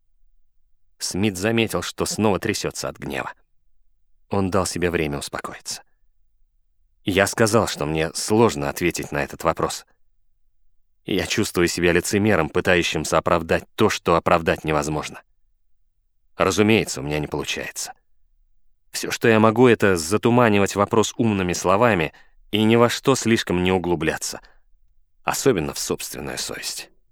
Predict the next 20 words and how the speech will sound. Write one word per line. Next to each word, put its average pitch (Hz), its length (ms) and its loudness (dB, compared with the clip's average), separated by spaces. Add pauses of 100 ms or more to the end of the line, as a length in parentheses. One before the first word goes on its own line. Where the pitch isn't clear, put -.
(880)
Довольно 135 640 4
долго 131 440 4
ни 120 140 4
один 117 360 2
не 107 80 0
произносил 92 640 -4
ни 82 140 -4
слова. 67 440 -10 (1120)
Начальник 131 640 2
департамента 113 680 -2
прокашлялся. - 800 -8 (720)
«Фрэнк», — 139 640 0 (480)
сказал 110 540 0
он 98 260 0
с - 180 -12
торжественностью, 120 1000 -2
которая 117 400 -2
сразу 123 480 -4
насторожила 113 600 -4
Смита, - 440 -8